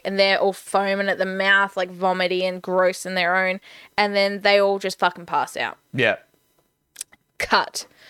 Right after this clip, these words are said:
Speaker 1: And they wake up and Brody starts talking about demons. He's just like, "Oh, you know, like, what if it was demons?"
Speaker 2: Yeah, he goes, "Why would it be demons?" He goes, "Well, I did translate the pages and
Speaker 1: Yeah.
Speaker 2: it said," he goes, "Dude, why didn't you tell us that?" <laughs>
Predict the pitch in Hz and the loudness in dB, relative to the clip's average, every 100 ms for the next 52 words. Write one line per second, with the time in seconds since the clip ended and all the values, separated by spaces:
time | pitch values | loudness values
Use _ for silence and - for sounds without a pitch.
0 | - - - _ 175 196 208 214 214 208 | -20 -20 -20 _ -2 4 4 6 4 4
1 | 196 185 - - 190 185 185 185 185 - | 4 4 0 -2 0 0 -4 -6 -8 -10
2 | - 190 190 190 208 185 - - 202 190 | -4 2 2 2 0 -2 -2 -4 -2 -2
3 | - 185 180 165 - - 202 269 415 453 | -2 -2 0 0 -2 -4 -2 -2 -4 -4
4 | 233 190 196 190 185 180 - 240 226 208 | -4 -4 -6 -2 0 0 0 4 4 4
5 | 214 _ 190 247 208 180 190 202 190 175 | -4 _ -2 0 0 0 -2 0 0 0
6 | - _ - 190 185 220 196 185 190 - | -4 _ -20 -18 -18 -6 0 0 -2 -6
7 | - 254 - 269 370 165 196 147 139 131 | -8 -8 -6 -6 -6 -10 -8 0 2 2
8 | 127 139 151 175 185 180 170 185 165 123 | 0 -2 2 2 2 -2 -2 -2 -2 -2
9 | 127 143 165 165 208 180 226 202 180 175 | -2 2 4 4 0 -2 2 2 4 2
10 | 151 143 - 156 160 139 120 131 202 - | 2 -2 2 2 2 0 0 2 2 2
11 | 135 139 151 160 180 _ 370 320 320 370 | -2 0 -2 -2 -6 _ 2 4 4 2
12 | 302 - 311 359 349 208 147 135 - - | 0 2 4 4 4 4 4 2 0 0
13 | 285 - | 2 0